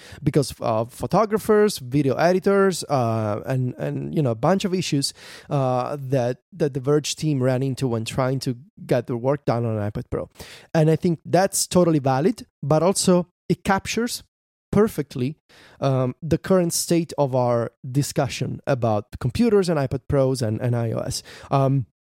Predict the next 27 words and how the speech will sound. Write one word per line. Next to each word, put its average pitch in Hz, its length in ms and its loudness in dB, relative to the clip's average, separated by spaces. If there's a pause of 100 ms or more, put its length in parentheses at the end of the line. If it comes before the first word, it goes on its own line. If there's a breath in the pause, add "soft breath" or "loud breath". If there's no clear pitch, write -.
(880)
on 156 160 4
one 208 180 2
hand, 226 300 0
you 180 120 -4
got 143 320 2 (520)
the 143 140 0
media, 175 440 0 (480)
uh, 120 320 0
you 139 140 0
have 120 160 0
journalists, 196 720 0
you 156 140 -2
have 117 140 -2
bloggers, 160 460 0
you 135 80 4
have 117 120 0
video 147 280 2
editors 156 460 0 (320 loud breath)
writing 147 480 2
for 131 320 0
websites, 127 500 -2
writing 120 240 0
for 110 180 -4
blogs, 156 480 0
for 123 220 -8
big 139 300 -4
publications, 151 680 -4